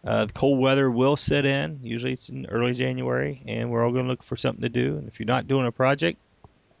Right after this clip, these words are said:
maybe you'd like to try to draw something, and, uh, we'll get back in the contest stuff and give some stuff away. So,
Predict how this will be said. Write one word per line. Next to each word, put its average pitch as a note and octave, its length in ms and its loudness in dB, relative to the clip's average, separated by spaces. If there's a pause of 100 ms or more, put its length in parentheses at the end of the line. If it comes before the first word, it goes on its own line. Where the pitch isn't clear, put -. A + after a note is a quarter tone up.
(360)
maybe A#2 320 -4
you'd B2+ 140 -4
like C3 180 0
to C3+ 80 -12
try C3+ 220 0
to C3+ 100 -4
draw B2+ 300 2
something, C#3+ 400 -6
and, C3+ 280 -4
uh, C#3+ 200 -2 (720)
we'll C#3 120 -2
get C#3 160 -2
back C#3 240 0
in C#3+ 120 -2
the C3 80 -6
contest B2+ 580 -4
stuff - 300 -2
and A#2+ 100 -12
give A#2 140 -6
some A#2 160 -12
stuff A2 300 -8
away. - 360 -6
So, - 300 -2